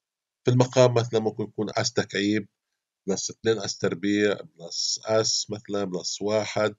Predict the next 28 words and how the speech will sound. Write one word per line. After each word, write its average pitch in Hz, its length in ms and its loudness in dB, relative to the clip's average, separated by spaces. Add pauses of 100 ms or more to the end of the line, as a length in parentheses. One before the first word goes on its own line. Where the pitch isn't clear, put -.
(460)
بكون 123 200 0
قيمة 117 320 2
الأم 101 200 -2
تساوي 95 640 0 (140)
ثلاثة. 85 460 -2 (840)
طيب، 87 180 2 (1040)
proper 165 240 12
rational 135 400 4
function 117 560 0
لما 107 260 2
يكون 131 360 0
أم 127 240 2
أكبر 120 300 4
من 110 160 -2
N، 117 360 0 (380)
يعني 101 280 -2 (120)
قيمة 117 340 4 (240)
الأم 104 580 4
أعلى 110 260 4
من 104 220 0
N، 120 320 2
يعني 92 480 -2 (540)
حد 127 340 6
المقام 110 640 6
أعلى 110 280 2
من 101 140 -4
حد 107 260 2
البسط 98 540 4